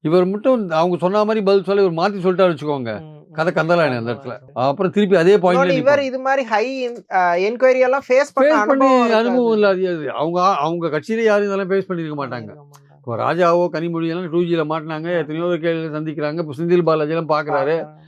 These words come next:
Speaker 1: அதெல்லாம் வந்து அரசியல்வாதிகள் அவங்கெல்லாம்.
Speaker 2: ம்.
Speaker 1: இவர் வந்து ஒரு சினிமா நடிகர். ஒரு சினிமால வந்து போலீஸ் அதிகாரியா இருந்திருப்பாரு,
Speaker 2: ம்.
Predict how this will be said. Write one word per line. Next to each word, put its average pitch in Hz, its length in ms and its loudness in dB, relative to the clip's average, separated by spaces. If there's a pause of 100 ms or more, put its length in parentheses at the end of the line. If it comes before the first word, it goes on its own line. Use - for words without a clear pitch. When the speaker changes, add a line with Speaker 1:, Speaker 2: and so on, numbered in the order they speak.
(140)
Speaker 1:
அதெல்லாம் 220 360 2
வந்து 247 240 4
அரசியல்வாதிகள் 214 680 4
அவங்கெல்லாம். 131 460 -2
Speaker 2:
ம். 156 260 -20
Speaker 1:
இவர் 202 160 4
வந்து 247 180 4
ஒரு 254 100 2
சினிமா 254 320 0
நடிகர். 175 320 2
ஒரு 147 160 -4
சினிமால 247 360 0
வந்து 220 180 -2
போலீஸ் 214 320 2
அதிகாரியா 196 320 2
இருந்திருப்பாரு, 139 580 -2
Speaker 2:
ம். 165 260 -20